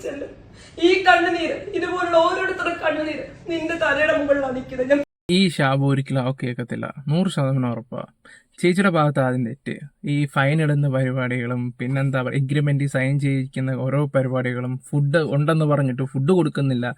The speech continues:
Speaker 2: ഇതെല്ലാം നിങ്ങളുടെ ഭാഗത്ത് കൊണ്ട് തെറ്റ്. പിന്നെ ഫോൺ, അവരുടെ കയ്യിൽ നിന്ന് പൈസ മേടിച്ചിട്ട് ഫോൺ മേടിക്കുക, ആ, എന്നിട്ട് അത് തിരിച്ചു കൊടുക്കാതിരിക്കുക. പോരാത്തതിന് സിമ്മോ, അതെടുത്ത് കൈ വെക്കുക. ഒന്ന് ആലോചിച്ചോ, അമ്പതിനായിരം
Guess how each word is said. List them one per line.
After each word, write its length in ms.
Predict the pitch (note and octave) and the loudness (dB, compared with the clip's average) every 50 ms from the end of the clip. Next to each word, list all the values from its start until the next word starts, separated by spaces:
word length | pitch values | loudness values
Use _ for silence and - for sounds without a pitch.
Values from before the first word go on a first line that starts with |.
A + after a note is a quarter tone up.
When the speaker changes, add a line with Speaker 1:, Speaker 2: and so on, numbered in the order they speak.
| - - - - - _ _ D3+ | -12 -20 -20 -20 -20 _ _ 0
Speaker 2:
ഇതെല്ലാം 440 | D3 D3 C#3+ C#3 C#3+ D3+ E3+ F3+ E3+ | 2 2 2 4 4 4 4 4 4
നിങ്ങളുടെ 260 | D#3 D3 D3+ E3 E3+ D3+ D3+ | 2 2 2 2 2 2 2
ഭാഗത്ത് 260 | D3 D3 C#3+ - D#3 D3 | 2 2 2 0 0 0
കൊണ്ട് 180 | C#3 C#3 C3+ C3+ - | 2 0 0 0 -4
തെറ്റ്. 260 | B2 - - - - - _ _ _ _ _ _ _ _ _ _ | -6 -8 -8 -12 -14 -14 _ _ _ _ _ _ _ _ _ _
പിന്നെ 200 | E3 D#3+ D3+ C#3 - - | 2 2 2 0 0 2
ഫോൺ, 220 | - E3+ D3+ B2 - - _ _ _ _ _ _ _ _ _ _ _ _ _ _ _ - - C3+ | 4 4 4 4 0 -6 _ _ _ _ _ _ _ _ _ _ _ _ _ _ _ -6 -2 0
അവരുടെ 220 | C#3+ D#3 E3 E3+ | 2 4 4 4
കയ്യിൽ 120 | F3 E3+ | 6 4
നിന്ന് 100 | E3+ D3+ D#3+ | 4 4 4
പൈസ 240 | D3 D3+ D3+ - F3+ E3+ E3 D#3 D3+ - C#3 | 4 4 4 4 6 6 6 6 4 2 0
മേടിച്ചിട്ട് 440 | D3 C#3 C#3 D3 C#3 - D#3 D3 D#3 - | 0 2 2 0 0 0 -2 -2 -2 0
ഫോൺ 160 | - C#3 C3+ D3 D#3 D3 | 0 0 2 2 2 0
മേടിക്കുക, 440 | C3+ C3+ B2+ B2+ C#3 C3 C3 B2+ - - _ _ _ _ _ _ | 0 0 -2 0 0 0 0 -2 -4 -10 _ _ _ _ _ _
ആ, 140 | - D3 D3 C#3+ | 0 2 4 4
എന്നിട്ട് 200 | D3 C#3+ D3+ C#3+ | 4 4 4 4
അത് 80 | C#3+ C#3 E3+ | 4 4 2
തിരിച്ചു 200 | C3+ C#3+ - F3+ E3 | 0 2 2 2 2
കൊടുക്കാതിരിക്കുക. 580 | D3+ C#3+ C#3 C#3+ C#3 C3 B2+ B2+ A#2+ - B2 B2 C3 - _ _ _ - | 2 2 2 2 2 2 2 0 -2 -4 -6 -8 -8 -12 _ _ _ 0
പോരാത്തതിന് 520 | B2 C3 C3+ C#3 D3+ D#3 D#3 D3+ E3+ E3+ E3 D3 | 2 4 4 6 6 4 4 4 2 2 2 2
സിമ്മോ, 340 | - C#3+ C3+ D3 D#3+ E3 D3+ D3 C#3+ - _ _ _ _ - | 2 2 2 4 2 2 2 0 -2 -4 _ _ _ _ 2
അതെടുത്ത് 300 | D3+ E3+ E3 D3+ C#3+ D#3+ C#3+ | 4 4 4 4 2 2 2
കൈ 100 | D3 C#3 C#3+ C#3+ C3+ | 2 4 4 4 2
വെക്കുക. 280 | C3+ A#2+ - - C3+ C3+ C3 B2 - - | 0 -2 -2 -2 0 0 0 -2 -2 -2
ഒന്ന് 120 | D3+ D#3 D#3 | 0 2 2
ആലോചിച്ചോ, 320 | D3 D3 C#3+ C#3+ C#3 C#3 C3+ C3+ | 2 2 2 2 2 0 2 2
അമ്പതിനായിരം 520 | C#3 C#3+ D3+ D3+ D3+ D#3 D3+ D3+ D3+ D3+ | 2 2 2 2 2 2 2 2 2 2